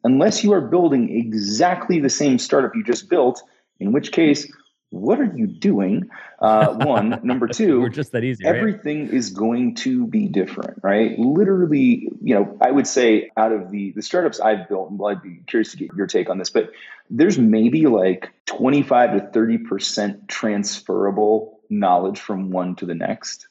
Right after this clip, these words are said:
Speaker 1: And the rest of it is, like, as close to pure unknown as possible. I mean, that is the nature of a startup, right? We're building something that never existed.
Speaker 2: And look at, take companies that do exist and there are no longer startups, public companies, and watch their stock tickers over a five-year period,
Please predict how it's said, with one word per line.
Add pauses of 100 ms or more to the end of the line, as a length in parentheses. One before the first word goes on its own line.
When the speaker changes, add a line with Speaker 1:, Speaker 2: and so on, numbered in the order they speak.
(140)
Speaker 1:
And
the
rest
of
it
is,
like,
as
close
to
pure
unknown
as
possible.
I
mean,
that
is
the
nature
of
a
startup,
right?
We're
building
something
that
never
existed. (580)
Speaker 2:
And
look
at,
take
companies
that
do
exist (120)
and
there
are
no
longer
startups,
public
companies, (420)
and
watch
their
stock
tickers (240)
over
a
five-year
period,